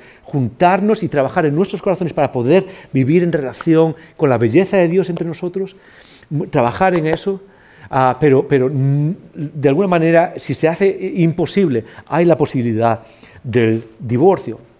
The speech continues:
Pero en todo eso, en todo eso, Jesús apunta a algo, y quizás la expresión moderna es una expresión que quizás algunos escucháis, es la de divorcio express.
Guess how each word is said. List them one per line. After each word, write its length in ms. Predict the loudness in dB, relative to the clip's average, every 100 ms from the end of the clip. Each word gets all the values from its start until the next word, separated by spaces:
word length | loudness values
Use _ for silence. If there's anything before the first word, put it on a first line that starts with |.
| _ _ _ -12 2
Pero 320 | 4 4 2 -6 -14
en 80 | -4
todo 240 | 2 4 4
eso, 240 | 2 -6 -16 _ -20 -20 -20 -14
en 100 | -8
todo 200 | 0 0
eso, 160 | 0 -2
Jesús 240 | -4 -2
apunta 400 | -2 -2 -4 -2
a 80 | -2
algo, 240 | -2 -4 -8
y 60 | -10
quizás 320 | -4 -4 -2
la 300 | -2 -2 -6
expresión 460 | -16 -8 -4 0 0
moderna 520 | 2 4 2 0 -2
es 240 | -4 -4
una 140 | -6 -8
expresión 300 | -6 -6 -4
que 120 | -4
quizás 280 | -4 -6 -4
algunos 200 | -4 -4
escucháis, 420 | -6 -6 -6 -4
es 40 |
la 100 | -4
de 60 | -4
divorcio 380 | -4 -4 -4 -4
express. 420 | -4 -10 -10